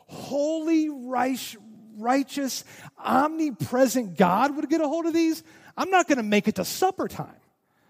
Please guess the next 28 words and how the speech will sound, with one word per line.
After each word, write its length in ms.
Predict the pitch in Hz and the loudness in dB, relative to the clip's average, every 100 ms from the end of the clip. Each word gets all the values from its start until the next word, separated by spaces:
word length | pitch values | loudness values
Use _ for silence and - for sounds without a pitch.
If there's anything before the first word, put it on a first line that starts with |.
| _ _ - | _ _ -8
right? 320 | 170 254 330 - - - | 0 2 2 -2 -20 -8
I 40 | |
mean, 160 | 247 247 | -2 0
God's 380 | 196 262 370 - | 2 6 6 4
just 200 | 262 - | -8 -2
gonna 160 | 220 | 0
have, 400 | 175 143 226 233 | 0 0 0 -2
just 200 | 214 285 | -4 -8
gonna 160 | - 226 | -2 -2
have 180 | 180 226 | 0 0
it 80 | 262 | 0
out 160 | 311 | -2
with 140 | 285 165 | -6 -10
me. 180 | 139 - _ _ _ _ _ - | -14 -16 _ _ _ _ _ -10
And 120 | 240 | -6
do 60 | |
you 60 | 240 | -4
know 120 | 254 | -2
what 120 | 349 | -4
it 80 | 294 | -6
points 320 | - 208 226 | -8 -10 -8
to? 240 | - 294 302 _ _ _ _ _ _ _ _ _ _ _ _ - | -6 -8 -8 _ _ _ _ _ _ _ _ _ _ _ _ -8
You 60 | |
know 60 | 196 | -4
what 80 | 233 | -4
it 60 | 190 | -4
points 240 | 208 208 | -6 -6
to? 200 | - 214 | -8 -8